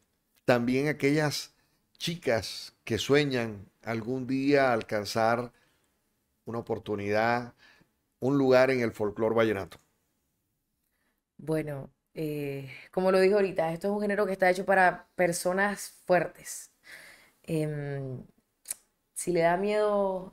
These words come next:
Speaker 2: los comentarios, si le-, no sirve pa' acá. <laughs> Si yo creo que aquí todo el mundo tiene que ser Shakira, sea sorda y muda. Eh,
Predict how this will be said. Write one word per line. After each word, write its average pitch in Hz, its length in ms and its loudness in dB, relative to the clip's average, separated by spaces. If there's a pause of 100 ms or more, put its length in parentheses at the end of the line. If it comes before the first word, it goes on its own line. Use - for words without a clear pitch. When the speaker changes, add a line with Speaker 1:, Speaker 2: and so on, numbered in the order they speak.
(120)
Speaker 2:
los 180 160 -8
comentarios, 190 880 2
si 180 120 -4
le-, - 120 -10 (300)
no 165 140 -6
sirve - 300 -4
pa' 73 100 -6
acá. - 360 -8
<laughs> 247 960 4
Si 262 140 0
yo 214 80 8
creo 214 120 6
que 226 40 4
aquí 240 140 0
todo 240 120 6
el 233 40 4
mundo 233 160 4
tiene 233 160 2
que 233 80 6
ser 214 120 4
Shakira, 190 580 4
sea 185 260 4
sorda 185 280 0
y 185 40 2
muda. 151 420 -6 (400)
Eh, 165 540 0